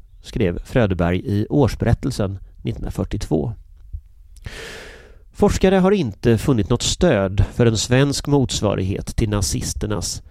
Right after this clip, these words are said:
eutanasiprogram, alltså aktiv dödshjälp för sinnesslöa. Men vad är egentligen förklaringen? Om det handlar om undernäring i krigstidens Sverige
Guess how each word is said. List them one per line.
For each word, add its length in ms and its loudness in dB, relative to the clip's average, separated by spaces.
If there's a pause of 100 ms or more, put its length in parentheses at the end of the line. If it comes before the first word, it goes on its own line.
(160)
eutanasiprogram, 1160 0 (260)
alltså 260 0
aktiv 520 0
dödshjälp 600 -2
för 120 -6
sinnesslöa. 800 -2 (1400)
Men 280 0
vad 400 2
är 300 0
egentligen 600 -6
förklaringen? 720 -6 (1040)
Om 320 -2
det 80 2
handlar 320 2
om 220 4
undernäring 960 2
i 60 -2
krigstidens 680 0
Sverige 460 -2